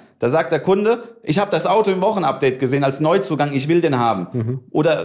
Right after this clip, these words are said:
Speaker 1: d-, das, äh, das Krasseste war mal, dass ein Kunde angerufen hat,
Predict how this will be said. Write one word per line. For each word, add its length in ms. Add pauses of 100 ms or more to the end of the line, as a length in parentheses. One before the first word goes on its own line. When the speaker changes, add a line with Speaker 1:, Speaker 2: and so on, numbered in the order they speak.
Speaker 1:
d-, 160
das, 260
äh, 260
das 220
Krasseste 520
war 180
mal, 240 (260)
dass 120
ein 160
Kunde 460
angerufen 600
hat, 200